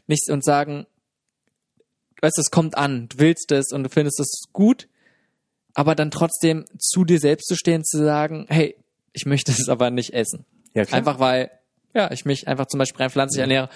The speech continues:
Speaker 1: oder weil ich keine süßen Sachen mag. Und ja, man hat immer dann die Gefahr, dass der, das Gegenüber nicht das versteht
Speaker 2: Mhm.
Speaker 1: und das dann vielleicht verletzt oder sonst was ist, ähm,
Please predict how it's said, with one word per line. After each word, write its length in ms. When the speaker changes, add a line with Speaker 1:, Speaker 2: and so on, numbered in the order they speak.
Speaker 1:
oder 220
weil 100
ich 60
keine 200
süßen 460
Sachen 400
mag. 320
Und 160
ja, 120
man 140
hat 140
immer 200
dann 180
die 100
Gefahr, 280
dass 120
der, 260
das 200
Gegenüber 340
nicht 300
das 140
versteht 480
Speaker 2:
Mhm. 280
Speaker 1:
und 280
das 200
dann 240
vielleicht 440
verletzt 320
oder 140
sonst 220
was 120
ist, 300
ähm, 320